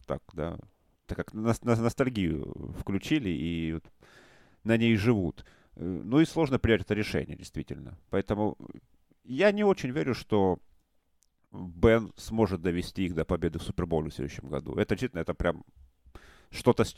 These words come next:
что-то прям должно сложиться очень хорошо, тем более с их проблемами с, э, потолком, да, уходом того же Дюпри, которого надо сохранить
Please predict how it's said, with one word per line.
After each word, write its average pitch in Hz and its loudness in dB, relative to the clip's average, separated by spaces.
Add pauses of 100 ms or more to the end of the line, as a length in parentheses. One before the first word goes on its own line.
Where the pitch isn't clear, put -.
что-то 110 2
прям 92 -2
должно 98 0
сложиться 98 -4 (320)
очень 101 0
хорошо, 85 -4
тем 87 -10
более 90 4
с - -10
их 80 -6
проблемами 82 -2
с, - -16
э, - -10 (200)
потолком, 101 2
да, 85 4
уходом 82 0
того 76 -2
же 85 -8
Дюпри, 107 2
которого 90 -2
надо 85 -4
сохранить 82 -6